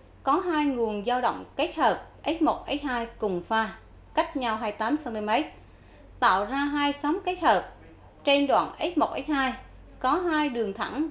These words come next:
delta một, delta hai vuông góc với S một S hai.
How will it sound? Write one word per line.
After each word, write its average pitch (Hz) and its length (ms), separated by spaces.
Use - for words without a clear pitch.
delta 262 280
một, 226 420
delta 226 300
hai 240 340
vuông 285 240
góc 302 280
với 285 280
S - 40
một 233 180
S - 40
hai. 247 220